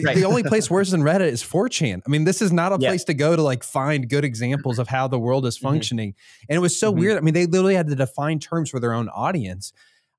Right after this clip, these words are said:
Speaker 2: Um, a-, and so again, I'm just asking, like, wh-, wh-, why do we feel the need to redefine marriage in this fashion? Wh-, why, why do friends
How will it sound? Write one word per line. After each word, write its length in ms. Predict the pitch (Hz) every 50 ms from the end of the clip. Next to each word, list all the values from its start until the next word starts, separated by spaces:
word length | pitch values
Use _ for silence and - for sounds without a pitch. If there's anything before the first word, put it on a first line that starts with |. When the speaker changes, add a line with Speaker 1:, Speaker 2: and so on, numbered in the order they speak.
| _
Speaker 2:
Um, 300 | - 135 135 123 123 131 - _ -
a-, 80 | - - - - -
and 80 | 185 185
so 140 | - 220 208
again, 180 | 196 226 247
I'm 80 | 220 196
just 200 | 170 202 - - -
asking, 360 | - 123 143 175 - - 170
like, 100 | 143 123
wh-, 320 | 113 113 120 131 - - -
wh-, 300 | - - 151 151 143 147
why 180 | 139 139 156
do 100 | 196 226
we 120 | 208 208 190
feel 240 | - - 190 185 165
the 120 | 139 123
need 360 | 110 120 143 175 180 156 120
to 200 | - - 123 110
redefine 760 | 104 110 123 143 160 147 151 127 - 123 120 113 110 110 110 -
marriage 440 | 117 113 120 139 190 214 170 - 98
in 100 | 92 87
this 180 | 85 82 - -
fashion? 440 | - - 85 78 80 - - 92
Wh-, 160 | 98 120 - 131
why, 160 | 135 139 135 131
why 160 | 143 160 160
do 120 | 175 202
friends 400 | 165 - - 156 170 180 160 -